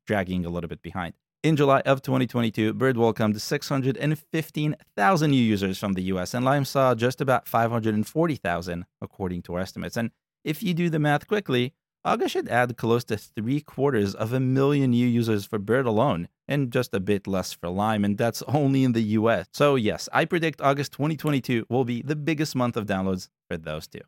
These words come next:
Now, July is behind us, which means it's time for me to crunch the numbers and rank the most downloaded mobile games in the world, as I do every month. And it's summer, so I expect more downloads. But <laughs> let's start at the top.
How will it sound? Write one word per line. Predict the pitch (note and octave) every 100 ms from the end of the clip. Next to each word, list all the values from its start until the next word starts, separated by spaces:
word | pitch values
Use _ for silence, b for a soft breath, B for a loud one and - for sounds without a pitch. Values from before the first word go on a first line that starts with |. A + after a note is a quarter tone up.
| _
Now, | B2 B2+
July | A#2+ D3 G3
is | G#3+
behind | F#3 G#3 B3+ D3
us, | A#2+ -
which | C3 D#3 -
means | F#3+ C3+ B2
it's | D3 B2 -
time | - C#3
for | C#3
me | C3+
to | C3
crunch | - E3+ F#3+
the | G#3
numbers | D3+ G#2+ A2 G#2+
and | A2+ A2
rank | A#2 A2
the | A#2 C3+ F#3+
most | D#3 D3
downloaded | B2+ A2+ A2
mobile | G#2 D#3+ C#3
games | G2+ G2 - _ _ _
in | - F3+
the | E3+
world, | A#2+ G#2+ G#2+
as | B2 G3+
I |
do | G3+ A#3
every | A2
month. | E2+ F2 _ _ _ -
And | F#3
it's | G3+ -
summer, | F2+ F2+ F2
so | - A2+ A2+
I | A2+
expect | A2 - C3 -
more | G#2+
downloads. | G2+ G#2 F2 B1+ - - _ _ _ _ _ _ _ _ _ _ -
But | D#2+ F2 - - - _ _ _ _
<laughs> | _ _ G2+
let's | D3+ C3+ B2+
start | - G2+
at | E2
the | D#2
top. | - -